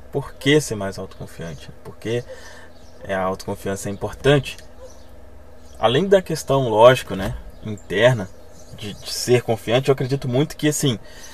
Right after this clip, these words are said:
é, existem basicamente duas áreas da vida que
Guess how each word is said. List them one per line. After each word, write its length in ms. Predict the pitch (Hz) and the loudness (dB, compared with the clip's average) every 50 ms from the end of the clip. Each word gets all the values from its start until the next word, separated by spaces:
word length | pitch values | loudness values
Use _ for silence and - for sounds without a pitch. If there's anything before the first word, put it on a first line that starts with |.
| - - - - - | -18 -18 -18 -16 -8
é, 540 | - 117 113 113 113 113 110 107 104 95 90 - - - - - - - - - - - - - - - - - - - - - - - - - - - - - | -2 0 2 4 4 4 4 2 2 0 -2 -6 -10 -18 -18 -18 -16 -16 -18 -18 -18 -18 -18 -18 -18 -18 -18 -18 -18 -18 -18 -18 -18 -18 -16 -16 -16 -14 -6 -2
existem 260 | 135 160 190 - 190 | -2 -2 0 2 8
basicamente 420 | 165 196 220 - 214 202 - - | 10 10 10 10 6 4 4 4
duas 300 | 156 151 208 254 220 143 | 2 4 6 6 8 10
áreas 160 | 147 151 151 139 | 10 10 10 8
da 100 | 139 123 | 6 6
vida 300 | 104 110 123 135 135 131 | 6 4 2 2 2 0
que 320 | - - 127 131 131 - | 0 -2 -4 -4 -4 -6